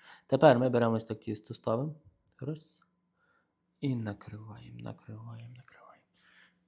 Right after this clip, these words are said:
Опа. Так, тепер ми піднімаємо тісто чуть-чуть. І підтягуємо. Ось так, бачите, підтягуємо, щоб рівномірно скрізь було. Ось тут нерівномірно,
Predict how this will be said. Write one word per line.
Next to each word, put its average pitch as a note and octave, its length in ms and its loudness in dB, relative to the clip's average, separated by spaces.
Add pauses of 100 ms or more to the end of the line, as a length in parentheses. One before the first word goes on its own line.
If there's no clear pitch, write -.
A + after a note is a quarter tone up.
(320)
Опа. - 460 -16 (520)
Так, G#2 320 -2
тепер A2 420 -8
ми B2 140 -8
піднімаємо A2 580 -12
тісто D#3+ 440 -12 (180)
чуть-чуть. - 480 -12 (1200)
І D#3+ 160 -2
підтягуємо. A2 800 -4 (120)
Ось - 140 -12
так, - 160 -18
бачите, - 320 -12
підтягуємо, G#2+ 520 -2
щоб C3 220 -2
рівномірно C3+ 520 0
скрізь G#2+ 260 -8
було. A2 300 -8 (600)
Ось B2+ 120 0
тут C#3+ 160 0
нерівномірно, A2+ 720 0